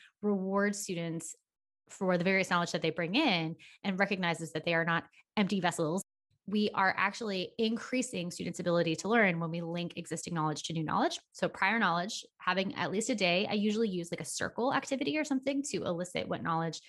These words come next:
we have on a particular topic. And then going into kind of an overview, some broad content ideas, some enduring understandings, or maybe themes that we're addressing in the particular unit.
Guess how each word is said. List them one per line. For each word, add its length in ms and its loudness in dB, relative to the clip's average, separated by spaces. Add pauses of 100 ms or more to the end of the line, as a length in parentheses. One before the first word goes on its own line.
(260)
we 120 2
have 260 4
on 80 4
a 20 0
particular 420 -2
topic. 400 -4 (640)
And 200 2
then 360 0 (120)
going 340 2
into 320 0
kind 160 0
of 60 -2
an 200 0
overview, 840 -2 (240)
some 380 2
broad 500 6
content 500 0
ideas, 840 2 (220)
some 380 0
enduring 500 4
understandings, 920 0
or 80 -4 (260)
maybe 360 -4
themes 480 6
that 140 0
we're 140 4
addressing 380 2
in 60 -2
the 60 -2
particular 300 -2
unit. 480 2